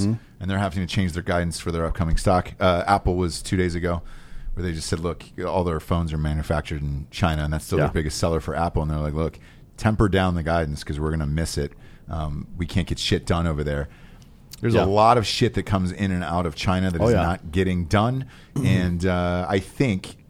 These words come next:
Speaker 2: it would be really, really scary if there was a, a extremely high death toll and they reported it honestly and said, "Hey, guys, <coughs> we've got fucking ten, twelve thousand people instead of two thousand people dead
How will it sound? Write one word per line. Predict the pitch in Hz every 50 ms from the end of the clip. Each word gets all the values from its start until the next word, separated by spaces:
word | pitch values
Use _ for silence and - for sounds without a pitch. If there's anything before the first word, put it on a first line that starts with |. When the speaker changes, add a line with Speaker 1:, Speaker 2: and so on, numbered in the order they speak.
| - - - - - - - - - - -
Speaker 2:
it | 110 104
would | 104 101 95
be | 101 98
really, | 95 98 104 113 123 127 127 123 120
really | 113 113 110 107 104
scary | 87 - - - - 92 85 82 82 80
if | 78 -
there | 98 92
was | 87 80
a, | 82 78 80 73 - -
a | 87 90 90 - -
extremely | 92 - - - 113 113 110 110 101
high | 90 101 95 95 92
death | 85 - 90 87 - -
toll | - 107 107 117 117 - - - - - - - -
and | 85 90
they | 87
reported | 85 85 - - - 107 107 107 98 87 82
it | 82 -
honestly | - 87 - 104 107 - - 135 135 -
and | 123 -
said, | - 90 85 92
"Hey, | 98 90
guys, | 85 82 76 76 78 - - - - - - - - - - - -
<coughs> | 147 104 - - - - - - - - 95
we've | 101 117 135 127
got | 110 110 98 87 82 - - - - - -
fucking | - - 107 95 - 92 85
ten, | - - 104 98 98 90
twelve | - - - 98 90 -
thousand | 95 85 87 76 80 78
people | 87 82 - - 80
instead | 73 - 87 78
of | 76
two | - - 110 95
thousand | - 80 78 76 76 71
people | 85 82 71 - 73
dead | - 76 67 67 -